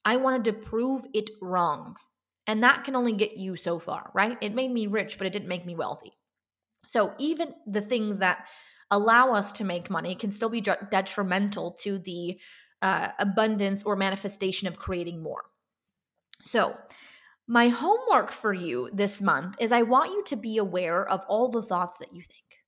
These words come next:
All the whispering voices of the ninety-five percent of your subconscious that goes, "Psh, that person's not gonna pay," or,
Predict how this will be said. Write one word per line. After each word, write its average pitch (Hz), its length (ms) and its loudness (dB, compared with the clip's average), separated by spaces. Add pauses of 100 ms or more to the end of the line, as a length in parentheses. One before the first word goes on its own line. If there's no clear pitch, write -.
All 294 200 6
the 294 120 4
whispering 226 600 0
voices 185 380 -4
of 170 60 -14
the 175 80 -4
ninety-five 180 480 0
percent 180 180 -8
of 170 60 -6
your 170 100 -4
subconscious 190 540 -4
that - 180 -2
goes, 165 380 0 (100)
"Psh, - 220 -8 (240)
that 143 140 -8
person's 151 320 -10
not 147 140 -10
gonna 156 140 -12
pay," 165 440 -8
or, 175 340 0